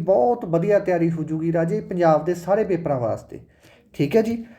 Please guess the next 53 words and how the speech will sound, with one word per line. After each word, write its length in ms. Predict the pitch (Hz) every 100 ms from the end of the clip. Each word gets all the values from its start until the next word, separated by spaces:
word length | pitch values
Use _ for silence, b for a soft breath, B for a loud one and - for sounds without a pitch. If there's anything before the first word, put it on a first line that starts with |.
| B 156
ਬਾਕੀ 240 | 160 208
ਤੁਹਾਨੂੰ 220 | 214 208
ਆਪਣੇ 160 | 185 196
ਪੜ੍ਹਾਉਣ 260 | 208 208
ਦਾ 100 | 185
ਤਰੀਕਾ 340 | 180 180 165 175
ਪਤਾ, 200 | 170 196
ਵਾਰੀ 220 | 180 170
ਵਾਰੀ 200 | 170 180
ਕਹਿ 200 | 175 185
ਰਹੇ 120 | 202
ਹਾਂ, 80 | 214
ਕਿਉਂਕਿ 320 | 208 190 185
ਇਹ 40 | 185
ਜਿਹੇ 120 | 185
ਮੌਕੇ 280 | 180 165 190
ਰੋਜ਼ 200 | 170 156
ਰੋਜ਼ 220 | 170 170
ਨਹੀਂ 120 | 180
ਮਿਲਦੇ 240 | 180 175 180
ਹੁੰਦੇ। 220 | 185 202 -
ਇੱਕ 200 | 170 208
ਵਾਰੀ 220 | 196 185
ਆਪਦੀ 180 | 175 170
ਚੰਗੀ 240 | 170 160
ਤਿਆਰੀ 240 | 160 151 139
ਕਰ 200 | 143 143
ਲਓ। 160 | 202 208 B B B B
ਹੁਣ 80 | 180
ਤਾਂ 100 | 214
ਤੁਹਾਡੇ 160 | 220 208
ਕੋਲੇ 160 | 208
ਪਲੇਟਫਾਰਮ 560 | 202 196 190 196 196 202
ਵੀ 100 | 214
ਇਹ 60 | 190
ਜਿਹਾ, 180 | 196
ਜਿੱਥੇ 160 | 185 170
ਤੁਹਾਨੂੰ 260 | 202 208 202
ਇੰਗਲਿਸ਼ 280 | 190 220
ਨਹੀਂ 120 | 208 175
ਸਮਝ 240 | 190 190
ਆਉਂਦੀ 140 | 196
ਸੀ, 100 | 180
ਇੰਗਲਿਸ਼ 240 | 196 196 190
ਵੀ 80 | 190
ਸਮਝ 260 | 185 185
ਆਉਣ 160 | 208 190
ਲੱਗ 120 | 190
ਗਈ, 160 | 175 190
ਮੈਥ 260 | 180 175 190
ਵੀ 100 | 202
ਸਮਝ 260 | 185 185
ਆਉਂਦਾ। 340 | 196 190 196